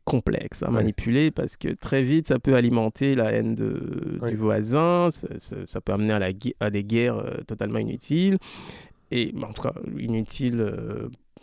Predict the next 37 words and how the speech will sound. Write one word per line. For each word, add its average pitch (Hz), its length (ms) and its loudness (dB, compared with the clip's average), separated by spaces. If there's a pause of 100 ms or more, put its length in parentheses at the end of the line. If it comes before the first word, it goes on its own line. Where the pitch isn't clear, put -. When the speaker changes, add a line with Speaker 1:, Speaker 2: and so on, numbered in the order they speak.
(200)
Speaker 1:
pour 113 120 0
les 110 120 2
vies 110 220 2
humaines, 120 240 6
Speaker 2:
Oui, 165 120 8
Speaker 1:
parce 110 140 4
Speaker 2:
mais 104 60 2
Speaker 1:
que 120 60 4
Speaker 2:
je 113 60 2
pense 117 180 2
que 120 80 0
Speaker 1:
sur 120 80 4
Speaker 2:
oui, 113 60 6
Speaker 1:
le 107 60 4
Speaker 2:
on - 20 -2
peut 101 80 0
le 117 60 4
Speaker 1:
plan 113 100 0
Speaker 2:
dire, 107 100 2
là. - 60 -4
Speaker 1:
inutile, 135 280 0
là, 156 200 4
ça - 100 -4
Speaker 2:
Oui, 117 100 4
Speaker 1:
peut, 107 60 4
Speaker 2:
oui. 98 120 2
Speaker 1:
on - 40 -10
peut - 60 -4
viser 123 320 6
des, 117 180 2
deux 120 200 6
objectifs 117 340 2
politiques 117 420 0
plus 120 220 -2
ou 120 40 0
moins, 113 260 2
euh, 104 260 -4